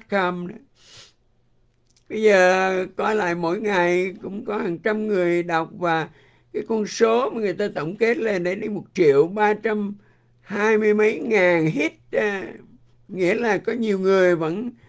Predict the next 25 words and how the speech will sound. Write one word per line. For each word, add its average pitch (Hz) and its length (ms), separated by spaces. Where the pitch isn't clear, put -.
thích 247 140
đọc 208 220
những 190 200
cái 240 100
bài 190 260
viết 226 380
mà 185 280
ông 208 220
già 190 300
Nguyễn 165 320
Văn 208 180
Huệ, 147 320
ông, - 340
ông 208 160
mục 175 180
sư 220 300
Nguyễn 208 200
Văn 208 160
Huệ 147 260
này 156 220
đang, 190 580
đang 190 280
viết 285 420
vậy - 180
đó. - 60